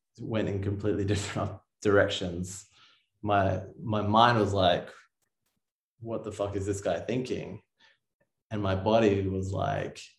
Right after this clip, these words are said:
"Yes." It was just, like, this sign of, like, this s-, spirit was like, "Yes, this is, you need to do this."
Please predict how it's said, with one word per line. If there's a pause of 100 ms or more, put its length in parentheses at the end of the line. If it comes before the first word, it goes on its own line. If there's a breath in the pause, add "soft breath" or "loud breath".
(120)
"Yes."
It
was
just,
like,
this
sign
of,
like,
this (300 soft breath)
s-,
spirit
was
like,
"Yes,
this
is,
you
need
to
do
this."